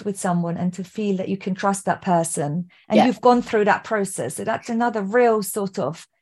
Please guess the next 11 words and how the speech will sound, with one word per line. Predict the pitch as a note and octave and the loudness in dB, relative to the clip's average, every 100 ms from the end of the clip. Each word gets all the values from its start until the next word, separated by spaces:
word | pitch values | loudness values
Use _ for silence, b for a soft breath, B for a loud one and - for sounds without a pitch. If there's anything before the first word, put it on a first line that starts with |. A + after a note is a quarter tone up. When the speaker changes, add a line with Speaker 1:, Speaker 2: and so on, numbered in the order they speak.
| _ _ | _ _
Speaker 1:
amazing | - A3 A3+ A3+ A3 G3+ | 2 6 6 6 2 0
step, | F#3+ - B3+ D#3 - | -2 0 0 0 -2
I | F3 | -4
think, | - F3 F3+ | -2 -2 0
in | F3 E3+ | 0 0
how | G3 G3 | 0 2
you | F#3+ | 2
directed | F#3+ E3+ F3+ - F3+ - | 2 2 2 0 -8 -2
your | F3 | -4
care. | E3+ G3 F3 A#2+ F3 - _ _ _ | -2 -2 0 0 -6 -12 _ _ _
Speaker 2:
Yeah. | - C#3 | -2 -2